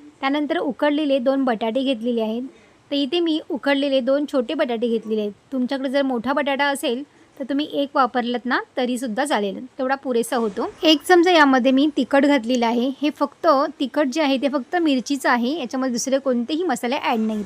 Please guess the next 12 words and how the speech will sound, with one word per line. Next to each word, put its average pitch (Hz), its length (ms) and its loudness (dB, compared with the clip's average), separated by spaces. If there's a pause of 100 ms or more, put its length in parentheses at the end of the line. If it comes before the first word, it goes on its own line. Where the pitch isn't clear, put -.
त्यामुळे 302 260 8
असं 294 380 4
तिखट 285 300 2
उपवासाला 254 520 2
चालतं. 214 480 0 (460)
आता 269 180 2
यामध्ये 320 440 4
आपल्याला 269 260 0
चवीनुसार 254 520 0
मीठ 277 220 2
घालायचं 226 400 0
आहे. 220 160 -6